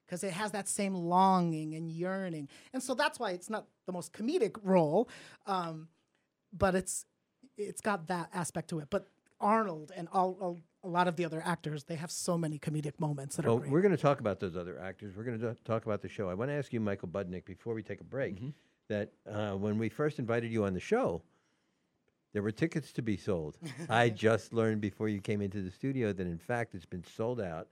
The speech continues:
Speaker 2: It's, uh, th-, this, it's going to be running January twenty-sixth, twenty-seventh, February second, third, all seven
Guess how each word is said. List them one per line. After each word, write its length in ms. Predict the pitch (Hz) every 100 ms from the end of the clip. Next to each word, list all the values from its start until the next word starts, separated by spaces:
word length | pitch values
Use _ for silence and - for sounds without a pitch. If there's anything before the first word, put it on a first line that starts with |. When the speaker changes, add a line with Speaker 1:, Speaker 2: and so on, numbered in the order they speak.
| _ _ _ _ _
Speaker 2:
It's, 280 | 110 92 -
uh, 340 | 104 98 98 104 92
th-, 160 | 101 -
this, 200 | 104 104 - - -
it's 120 | 101
going 200 | 113 127
to 40 |
be 100 | 104
running 320 | 101 110 104
January 440 | 87 92 92 90 90
twenty-sixth, 640 | - 92 85 - 117 -
twenty-seventh, 680 | - 95 90 107 95 95 92 _ _ _ _
February 380 | 98 90 90 82
second, 460 | - 113 - 101 95
third, 520 | 113 107 101 95 - -
all 260 | 101 95
seven 340 | - 98 90